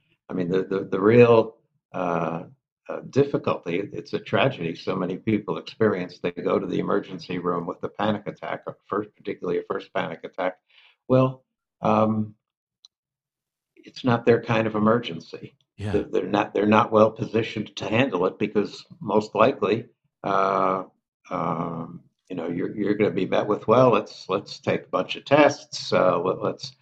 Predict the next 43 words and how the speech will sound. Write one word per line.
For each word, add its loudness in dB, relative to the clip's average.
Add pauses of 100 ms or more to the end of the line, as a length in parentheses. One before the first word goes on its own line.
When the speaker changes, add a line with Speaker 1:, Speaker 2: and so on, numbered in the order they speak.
(220)
Speaker 1:
schedule 2
you 4
for -4
another 4
test 2
in 0
a -2
week." 8
Uh, 6 (100)
y-, -10
it's -6
gonna 4
create 4
lots 2
of -12
doubt 4
and -6
uncertainty -2 (280)
because 0
the 6
emergency 4
room 4 (400)
feels 4
obliged 4
to 0 (200)
make 2
sure 6
there's -2
nothing 2
physically 0
wrong 2
with -10
you. -14
Speaker 2:
Mm-hmm. -16 (460)
Speaker 1:
And, -6
and -8
boy, 4
in -4
that 0 (140)
trying 2
to -8
make 4
sure, 6